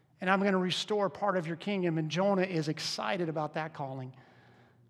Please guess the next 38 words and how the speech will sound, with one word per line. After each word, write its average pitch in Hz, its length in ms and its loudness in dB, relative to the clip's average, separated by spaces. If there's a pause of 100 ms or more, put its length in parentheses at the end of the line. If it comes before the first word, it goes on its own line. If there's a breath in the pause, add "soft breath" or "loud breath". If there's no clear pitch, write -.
(140)
Like, 165 140 -4
who 247 140 4
want, 208 520 4
who 214 100 6
wouldn't 226 280 4
want 175 160 6
to 165 40 4
give 160 200 2
that 160 200 2
calling, 160 320 2
right? 160 280 4
He 190 120 2
was 220 140 2
probably 226 400 4
the 190 100 4
most 190 240 4
popular 226 480 0
guy 208 280 8
in 190 120 4
all 196 240 8
of 185 100 2
Israel 180 360 2
at 175 80 -2
the 165 80 -6
time. 147 400 -2 (720 loud breath)
Like, 160 100 -10
they 196 80 0
were 180 120 2
buying 180 260 2
him 151 80 0
drinks 214 600 0
and 156 80 0
inviting 175 300 0
him 170 80 -2
to 170 60 0
all 170 100 2
the 160 80 -2
parties, 214 800 4